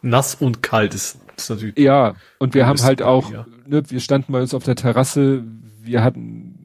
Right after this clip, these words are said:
Speaker 2: kein, kein Schirm, wir haben nicht mal mehr einen Sonnenschirm, den wir hätten aufstellen können. Da beim Theodor Fliedner Haus hatten die so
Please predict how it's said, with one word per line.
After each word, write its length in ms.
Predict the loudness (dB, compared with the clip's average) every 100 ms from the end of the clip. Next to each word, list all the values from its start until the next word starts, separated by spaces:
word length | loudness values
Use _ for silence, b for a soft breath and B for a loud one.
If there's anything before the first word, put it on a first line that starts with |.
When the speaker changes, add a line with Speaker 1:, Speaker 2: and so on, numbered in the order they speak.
| -20 -4
Speaker 2:
kein, 380 | 0 0 -4 -4
kein 380 | -2 -2 -4
Schirm, 460 | -8 -2 0 0 -2
wir 100 | -2
haben 120 | -2
nicht 140 | -2 -4
mal 80 |
mehr 100 | -2 -4
einen 80 |
Sonnenschirm, 460 | -2 -4 0 0 0
den 160 | 0 0
wir 80 |
hätten 180 | 0 0
aufstellen 500 | -2 -4 -4 -4 -4
können. 320 | -4 -2 -4 B B B
Da 120 | 2
beim 180 | 2 0
Theodor 300 | 0 0 -2
Fliedner 400 | -4 -2 0 2
Haus 280 | 0 0 -2
hatten 180 | -4
die 80 | -8
so 280 | -6 -6